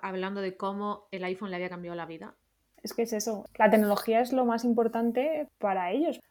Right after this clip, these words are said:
Speaker 2: Pensamos, mm, gente que es ciega, vale. Mm, pues lo utilizan y necesitan el iPhone, etcétera.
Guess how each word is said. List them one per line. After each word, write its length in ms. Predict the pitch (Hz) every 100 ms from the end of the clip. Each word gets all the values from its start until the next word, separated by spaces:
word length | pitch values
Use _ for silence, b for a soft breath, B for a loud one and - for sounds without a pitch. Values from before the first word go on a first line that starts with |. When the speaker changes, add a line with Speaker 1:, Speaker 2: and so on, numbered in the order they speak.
| _
Speaker 2:
Pensamos, 580 | 220 220 208 185 - - _ _
mm, 300 | - - - 240 _ -
gente 240 | - 240
que 80 | 254
es 100 | 240
ciega, 440 | 202 185 185 - _
vale. 260 | 202 190 214 - _ _ _ _ _ _ _ _ _ -
Mm, 760 | 196 190 190 190 185 190 185
pues 180 | 190 190
lo 80 | 190
utilizan 720 | 180 196 196 214 254 285 330 -
y 760 | 196 190 185 185 185 180 180 202 196 _ _
necesitan 440 | 208 190 185 190 196
el 140 | 185
iPhone, 380 | 208 240 262 254
etcétera. 500 | - 214 208 180